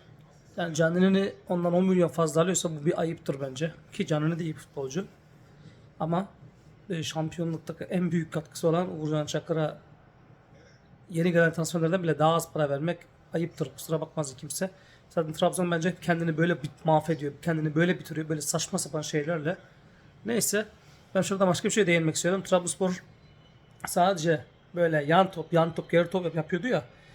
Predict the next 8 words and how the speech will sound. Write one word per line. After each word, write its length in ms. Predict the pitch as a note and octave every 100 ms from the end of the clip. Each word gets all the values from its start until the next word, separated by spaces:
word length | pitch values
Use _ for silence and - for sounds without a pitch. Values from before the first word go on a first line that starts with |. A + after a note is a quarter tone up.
| - - -
Şu 160 | -
anda 200 | F#3 G3+
burada 240 | F#3 F#3 G3+
dikkatimi 300 | G3 F3+ F3+
çekti. 340 | E3 - A3 G#3+ - - - - - - - - - - - - - - - - D#3+
Barcelona 580 | E3+ E3+ G3+ G#3+ G3+ F#3+
tarzı 380 | - E3 D3+ D3
yani. 300 | D3 C#3+ C3+